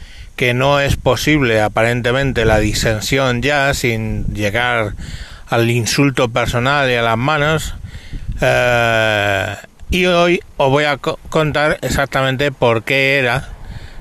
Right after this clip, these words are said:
esa disensión en este caso. Eh, por cierto, una fe de ratas, es el podcast de Alex Barredo, Mixio, no Barreiros, porque no hace camiones, lo que hace es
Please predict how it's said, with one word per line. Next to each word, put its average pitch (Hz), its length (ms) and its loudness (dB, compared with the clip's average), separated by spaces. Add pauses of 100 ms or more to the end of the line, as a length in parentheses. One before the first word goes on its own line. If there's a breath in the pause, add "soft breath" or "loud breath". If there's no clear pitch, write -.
esa 135 340 2
disensión 131 640 0
en 120 120 0
este 113 340 -2
caso. 127 400 -2 (1000 loud breath)
Eh, 156 360 0
por 139 160 2
cierto, 120 520 2
una 123 480 0
fe 147 140 0
de 131 180 2
ratas, 127 500 0
es 139 240 0
el 139 200 0
podcast 143 500 0
de 123 320 0
Alex 135 580 0
Barredo, 117 920 0 (220)
Mixio, 127 960 -2 (440 loud breath)
no 131 360 2
Barreiros, 127 760 2
porque 110 360 0
no 120 440 2
hace 110 380 0
camiones, 117 580 -2
lo 107 160 0
que 101 80 -4
hace 113 560 0
es - 180 -10